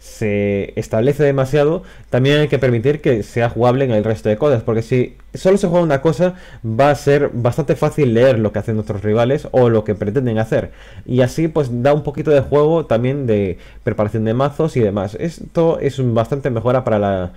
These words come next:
lo que es el juego en sí mismo. ¿De qué son estas modificaciones? Pues son unas modificaciones que ya están aplicadas ahora mismo y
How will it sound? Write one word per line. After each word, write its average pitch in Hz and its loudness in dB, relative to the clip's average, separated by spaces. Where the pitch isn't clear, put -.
lo 117 0
que 143 2
es 123 2
el 117 2
juego 110 2
en 101 -4
sí 117 -8
mismo. 90 -6
¿De 131 0
qué 196 2
son 196 0
estas 185 0
modificaciones? 151 0
Pues 107 0
son 131 0
unas 135 0
modificaciones 123 0
que 107 0
ya 123 2
están 151 -2
aplicadas 113 -2
ahora 107 2
mismo 147 -2
y 214 0